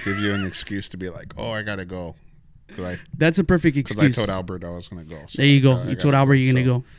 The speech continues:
Speaker 1: if you're looking for an excuse tonight, if you're at something that you don't wanna be at, just be like, "I told Albert that I was gonna be there.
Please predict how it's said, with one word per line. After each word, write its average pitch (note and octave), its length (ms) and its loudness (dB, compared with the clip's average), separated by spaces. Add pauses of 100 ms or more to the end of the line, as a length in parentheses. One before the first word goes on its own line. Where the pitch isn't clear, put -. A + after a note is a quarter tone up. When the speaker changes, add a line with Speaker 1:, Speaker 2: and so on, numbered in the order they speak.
Speaker 1:
if - 60 -20
you're G#2 100 -2
looking A2 220 -4
for G#2+ 220 -8
an G2+ 80 -6
excuse - 380 -8
tonight, G2+ 420 -6
if G2 120 -16
you're F#2+ 280 -10 (160)
at A2 160 -6
something G#2+ 460 -8
that F#2+ 160 -10
you G2+ 100 -8
don't G2 80 -8
wanna F#2+ 200 -10
be A2+ 240 -2
at, A2+ 280 -4 (480)
just F#2+ 160 -14
be F2+ 80 -10
like, E2+ 180 -12
"I F2 120 -14
told F#2+ 200 -12
Albert G2 360 -12
that F2+ 100 -14
I E2+ 80 -12
was E2+ 100 -16
gonna F2+ 140 -14
be F2 180 -12
there. F#2 460 -8